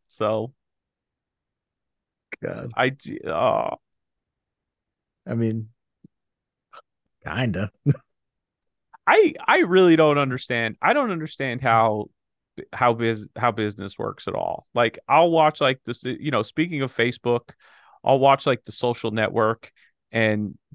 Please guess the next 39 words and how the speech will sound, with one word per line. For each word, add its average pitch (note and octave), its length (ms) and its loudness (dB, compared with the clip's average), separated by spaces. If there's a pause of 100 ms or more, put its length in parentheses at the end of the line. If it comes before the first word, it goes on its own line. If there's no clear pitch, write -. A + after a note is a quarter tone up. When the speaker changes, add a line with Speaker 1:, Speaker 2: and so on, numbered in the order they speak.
(240)
Speaker 1:
you A#2+ 100 -4
know, G2+ 340 0 (200)
Andrew C3+ 260 0
Garfield's B2 580 -2
character A#2+ 420 -4
storms A#2 460 -2
in A#2 240 0
and A2 120 -6
they're A2 120 -4
like, G#2+ 320 -2
"You A#3+ 120 0
dissolved F3 480 2
my E3 180 2
shares." A#2+ 520 0
And G#2+ 100 -8
I'm G#2 120 -8
like, G2 240 -6
"What E3 180 -2
the A#2 80 -8
fuck - 360 -6
does G#2+ 160 -10
that G#2 200 -2
even," F#2+ 160 -10
like, A2+ 320 0 (240)
I D#3+ 120 4
Speaker 2:
<laughs> - 20 6
Speaker 1:
get, F#3 400 4
Speaker 2:
Right, A#2+ 260 4
right, - 20 -
right. C#3+ 80 8
Speaker 1:
ultimately, D#3+ 680 4
I C3+ 160 0
get D#3 240 -2
that E3 160 -6
they, C#3 160 -2
like, B2 420 -4
"Oh, E3+ 240 2
we, C3 380 -4
like, A#2+ 340 -4